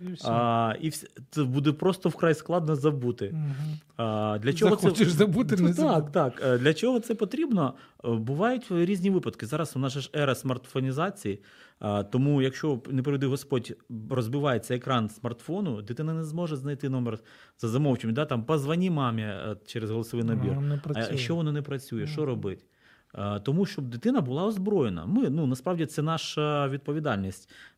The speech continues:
Speaker 2: навчити, щоб ці навички були там. Ну, я ж не кажу, щоб зробити татуху на ручці, да, щоб,
Speaker 1: Мгм.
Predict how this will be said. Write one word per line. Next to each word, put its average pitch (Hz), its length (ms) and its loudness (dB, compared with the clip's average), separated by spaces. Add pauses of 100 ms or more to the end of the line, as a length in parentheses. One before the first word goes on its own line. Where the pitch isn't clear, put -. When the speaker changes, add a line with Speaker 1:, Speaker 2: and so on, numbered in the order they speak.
Speaker 2:
навчити, 143 760 -2
щоб 127 180 -4
ці - 140 -6
навички 127 380 0
були 123 300 0
там. 110 240 -4
Ну, 139 220 -2
я 120 160 0
ж 117 80 -2
не 135 60 0
кажу, 156 220 0
щоб 123 280 -4 (200)
зробити 135 340 2
татуху 135 400 2
на 123 100 4
ручці, 117 360 0
да, 131 200 0
щоб, 117 320 -4
Speaker 1:
Мгм. 143 360 2